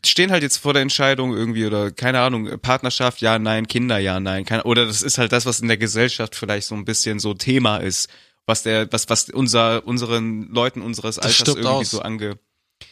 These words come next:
Speaker 1: angedichtet wird. Ja,
Speaker 2: Das
Speaker 1: aber
Speaker 2: stirbt
Speaker 1: das ist
Speaker 2: aus.
Speaker 1: halt so ein altes Rollending, ja, oder so ein altes, äh, gesellschaftliches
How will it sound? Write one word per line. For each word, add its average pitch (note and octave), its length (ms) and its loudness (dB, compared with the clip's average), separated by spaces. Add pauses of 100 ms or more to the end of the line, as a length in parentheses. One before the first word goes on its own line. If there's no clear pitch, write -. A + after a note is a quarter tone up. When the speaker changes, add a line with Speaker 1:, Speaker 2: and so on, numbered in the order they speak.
(300)
Speaker 1:
angedichtet A#2+ 560 -2
wird. G2+ 160 -6
Ja, D#3 120 2
Speaker 2:
Das G3+ 160 2
Speaker 1:
aber - 40 -4
Speaker 2:
stirbt D#3+ 180 2
Speaker 1:
das C#3+ 60 0
ist D#3 60 4
Speaker 2:
aus. F3 100 2
Speaker 1:
halt D#3+ 100 -4
so D3+ 80 -6
ein C#3+ 60 -8
altes C#3 540 -4
Rollending, G#2 720 -4
ja, A#2+ 120 0
oder B2 160 -4 (160)
so A#2 140 -10
ein A#2 80 -4
altes, B2 640 -2
äh, G#2 160 0
gesellschaftliches A#2 1000 -2